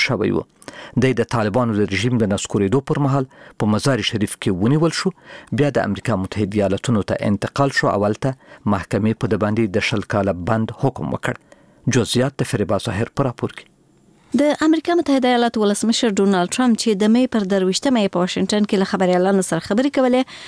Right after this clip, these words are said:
Speaker 2: وویل چې له فدرال مدافع وکیلانو څخه یې د جان واکر لینډ د خوشي کېدو د مخنیوي د امکاناتو په اړه پوښتلي دي، خو هغوی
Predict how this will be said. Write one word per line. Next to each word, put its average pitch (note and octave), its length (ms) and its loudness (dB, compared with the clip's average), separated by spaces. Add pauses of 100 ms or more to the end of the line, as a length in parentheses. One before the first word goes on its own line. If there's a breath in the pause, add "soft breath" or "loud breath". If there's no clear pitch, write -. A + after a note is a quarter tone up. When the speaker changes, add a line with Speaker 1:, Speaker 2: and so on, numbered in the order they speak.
(240 loud breath)
Speaker 2:
وویل D4 320 4
چې C4 200 2
له A#3 160 2
فدرال A#3 440 2
مدافع G3+ 360 2
وکیلانو G#3+ 460 2
څخه - 180 -4
یې G#3+ 160 4
د G3+ 240 4
جان F#3 240 4
واکر F#3+ 440 0
لینډ G3 500 0
د F#3+ 260 2
خوشي F#3 320 -4
کېدو G3 320 2
د G3 80 4
مخنیوي F#3 400 0
د F3+ 140 2
امکاناتو A3 500 0
په B3+ 100 2
اړه - 300 -2
پوښتلي G3 420 0
دي، F3 80 -2 (380 loud breath)
خو - 160 2 (320 loud breath)
هغوی G3+ 260 2